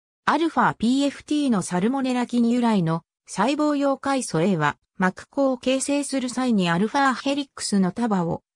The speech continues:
細胞膜に差し込む。一方、ベータピーエフティーとは、ベータシート構造を束ねて、細胞膜内に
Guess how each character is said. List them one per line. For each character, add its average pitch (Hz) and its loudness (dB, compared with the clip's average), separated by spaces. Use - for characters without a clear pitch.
細 254 0
胞 320 0
膜 254 -2
に 170 0
差 160 -8
し 196 -2
込 185 -2
む。 160 -6
一 190 0
方、 262 2
ベ 285 2
ー 254 -2
タ 202 0
ピ 262 0
ー 285 2
エ - 0
フ - -14
テ - -6
ィ 269 -2
ー - -4
と 185 -2
は、 160 -2
ベ 208 4
ー 277 -6
タ 285 -4
シ 269 -2
ー 240 -4
ト 269 -2
構 277 2
造 214 2
を 170 2
束 185 0
ね 180 2
て、 156 -4
細 226 0
胞 269 2
膜 254 0
内 226 2
に 190 0